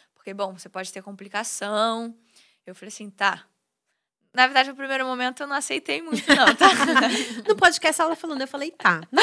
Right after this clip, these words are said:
Speaker 2: vida real, ela falou, "Sem nenhuma chance de eu ficar quinze
Speaker 1: Não, eu
Speaker 2: dias
Speaker 1: falei assim,
Speaker 2: parada."
Speaker 1: "Cara, não, não tem como, o que que eu vou fazer?" Não, assim, quinze dias sem fazer nada, eu acho que três dias eu já piro, quinze dias eu não sei o que eu vou fazer. Aí eu comecei a fazer uns exercícios pra fortalecer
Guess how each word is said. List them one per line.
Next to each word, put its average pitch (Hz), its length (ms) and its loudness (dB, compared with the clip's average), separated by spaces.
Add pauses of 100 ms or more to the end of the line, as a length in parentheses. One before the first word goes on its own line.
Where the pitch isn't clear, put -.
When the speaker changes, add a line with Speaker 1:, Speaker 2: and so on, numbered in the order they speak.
(100)
Speaker 2:
vida 269 180 6
real, 262 300 8
ela 262 160 4
falou, 294 280 0
"Sem - 260 -4 (400)
nenhuma 440 580 6
chance 370 440 2
de 359 60 -2
eu 359 40 0
ficar 359 180 -2
quinze 349 100 0
Speaker 1:
Não, 240 120 6
eu 339 60 0
Speaker 2:
dias 320 40 0 (100)
Speaker 1:
falei - 40 4
assim, 240 240 4
Speaker 2:
parada." - 80 -
Speaker 1:
"Cara, 214 220 4
não, 277 420 -16
não 220 140 -12
tem 330 180 -14
como, 269 240 -6
o - 40 -10
que 233 100 -14
que 226 80 -14
eu 247 40 -12
vou 330 80 -12
fazer?" 427 400 -6
Não, 214 140 -12 (280)
assim, 226 380 -14 (360)
quinze 285 360 -12
dias 226 200 -8
sem 226 120 -12
fazer 220 220 -12
nada, 214 240 0
eu 233 40 2
acho 240 140 -4
que 262 120 -10 (300)
três 320 240 2
dias 320 180 -2
eu 294 300 -2
já 294 140 -2
piro, 330 400 -6
quinze 294 360 -12
dias 240 240 -10
eu 427 80 -12
não 440 80 -14
sei 381 140 -12
o 392 40 -18
que 415 60 -16
eu 403 40 -10
vou 415 80 -8
fazer. 349 340 -8 (680)
Aí 214 600 2
eu 269 120 0
comecei 254 300 -6
a - 20 -18
fazer 233 200 -8
uns 226 140 -10
exercícios 233 560 -10
pra 214 380 4
fortalecer 208 880 -4